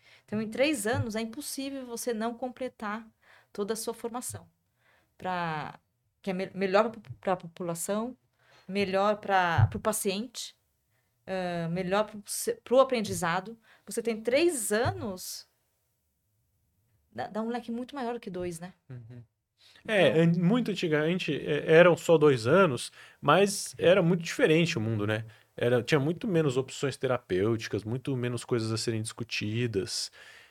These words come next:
Speaker 2: e menos, menos tudo. Então, eu ach-, eu achei bom também três anos. Dá pra fazer uma formação bem melhor
Speaker 1: Muito
Speaker 2: mesmo.
Speaker 1: melhor.
Speaker 2: Bem melhor.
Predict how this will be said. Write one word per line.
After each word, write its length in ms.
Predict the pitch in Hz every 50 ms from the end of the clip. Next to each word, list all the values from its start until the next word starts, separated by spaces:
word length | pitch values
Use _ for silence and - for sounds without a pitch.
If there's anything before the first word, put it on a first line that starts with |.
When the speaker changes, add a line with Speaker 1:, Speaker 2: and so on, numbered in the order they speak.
| _ _ _
Speaker 2:
e 420 | - 120 123 117 113 113 113 107
menos, 760 | 98 110 120 120 131 131 123 120 110 104 104 104 104 101 98
menos 520 | - 104 113 120 127 123 113 110 113 - -
tudo. 360 | - 143 131 120 110 98 107 113
Então, 320 | 107 101 - 113 110 107
eu 40 | 110
ach-, 300 | 110 110 107 - - -
eu 140 | 117 113 110
achei 340 | 113 110 - - 113 113 113
bom 260 | 113 117 113 113 113
também 320 | 113 113 123 113 104 104 104
três 300 | - 117 117 107 101 101
anos. 400 | 95 98 98 - - - - - - - _
Dá 60 | - -
pra 140 | - 113
fazer 180 | - - 104 107
uma 140 | 104 104 104
formação 580 | - - 107 98 101 98 - - - 101 98
bem 160 | 95 101 98 98
melhor 320 | 104 107 107 104 98 95
Speaker 1:
Muito 140 | 92 95 92
Speaker 2:
mesmo. 240 | 90 90 - - -
Speaker 1:
melhor. 140 | 139 175 - - _ _ _ _
Speaker 2:
Bem 260 | - - 95 95 95 101
melhor. 360 | 113 123 - 90 90 87